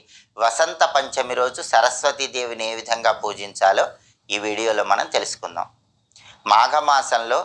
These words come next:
శుక్లపక్షంలో వచ్చే పంచమి తిథిని వసంత పంచమి అనే పేరుతో పిలుస్తారు. దీనికే శ్రీ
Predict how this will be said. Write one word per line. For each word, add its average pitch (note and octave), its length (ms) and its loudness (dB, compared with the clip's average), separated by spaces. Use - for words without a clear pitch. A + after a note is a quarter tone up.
శుక్లపక్షంలో C3+ 920 -2
వచ్చే A2+ 360 0
పంచమి B2 480 0
తిథిని A#2+ 440 -6
వసంత D3 480 2
పంచమి A2+ 580 0
అనే G#2+ 180 2
పేరుతో G2+ 440 -4
పిలుస్తారు. G2 600 -2
దీనికే C#3+ 440 0
శ్రీ C#3+ 280 -2